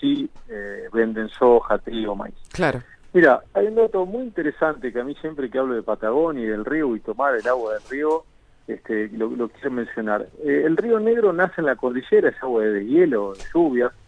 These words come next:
Speaker 1: es el segundo en caudal después del río Paraná en Argentina. Sin embargo, solamente se aprovecha un once por ciento de su caudal que se convierte en riego.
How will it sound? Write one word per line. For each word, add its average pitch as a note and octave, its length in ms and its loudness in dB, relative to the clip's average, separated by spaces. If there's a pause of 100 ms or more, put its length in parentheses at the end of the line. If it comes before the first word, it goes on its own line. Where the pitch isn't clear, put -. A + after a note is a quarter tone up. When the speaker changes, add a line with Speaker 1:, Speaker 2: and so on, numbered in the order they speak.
(240)
Speaker 1:
es C3+ 160 -2
el B2 160 -2
segundo F#3+ 400 0
en A#2+ 80 -2
caudal B2 480 6
después A2+ 260 -4
del G#2 120 -2
río A2 180 -4
Paraná A2+ 320 -4
en C3 100 -4
Argentina. A#2 720 -4 (720)
Sin B3 200 0
embargo, D3 500 6 (160)
solamente G3 460 0
se - 120 -4
aprovecha D3+ 440 0
un D3+ 100 -4 (220)
once G3+ 340 -8
por C3 240 -4
ciento D3+ 340 -4
de A2+ 100 -8
su A2 120 -8
caudal C#3 480 4 (160)
que A2 80 -8
se A2+ 140 -6
convierte A2+ 480 -2
en G#2+ 100 -8
riego. G2 380 -10